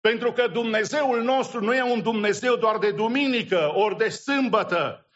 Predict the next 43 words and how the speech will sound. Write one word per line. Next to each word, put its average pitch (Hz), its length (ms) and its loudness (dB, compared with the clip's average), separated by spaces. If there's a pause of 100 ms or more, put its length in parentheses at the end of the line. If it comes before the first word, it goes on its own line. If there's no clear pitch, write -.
(140)
Nu 233 180 0
e 254 80 0
un 254 180 0
Dumnezeu 233 480 0
de 233 120 2
vreme 226 360 0
bună 240 360 0
sau 220 340 2
rea, 208 420 0 (180)
ci - 100 -20
este 226 400 0
un 226 160 -2
Dumnezeu 214 560 0
de 196 160 0
fiecare 196 540 0
clipă. 190 720 -2
Binecuvântat 208 760 0
să-i 185 120 -2
fie 175 200 -2
numele 156 360 -2
Lui. 131 440 -2 (240)
Biserica 233 680 0
trebuie 208 360 0
să 202 160 -2
fie 190 240 0
trează. 160 800 -2 (100)
Și 202 160 -2
din 202 180 -2
doi 254 220 2
Petru, 240 320 0
capitolul 208 600 0
trei, 226 300 -2
vom 208 240 0
vedea, 202 400 0
prin 208 240 -4
călăuzirea 196 540 0
Duhului 180 360 0
Sfânt, 214 320 -4
patru 226 320 0
lucruri 202 520 -2
în 160 60 -4
această 165 440 -2
dimineață. 160 840 -4